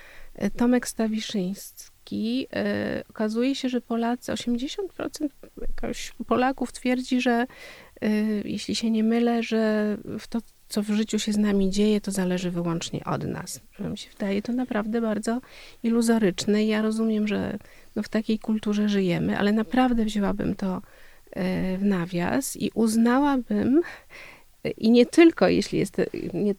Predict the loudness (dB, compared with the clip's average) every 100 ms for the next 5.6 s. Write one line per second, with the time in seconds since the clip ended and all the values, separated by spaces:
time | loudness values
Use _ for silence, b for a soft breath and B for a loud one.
0 | -2 -2 0 0 2 2 2 2 2 0
1 | -2 0 2 4 4 6 8 8 4 0
2 | -2 -2 -4 -4 2 4 4 2 0 -2
3 | 4 6 6 2 -8 -10 -6 -6 -2 -2
4 | 0 0 2 2 4 4 6 6 4 2
5 | 0 -2 -2 -8 -10 -8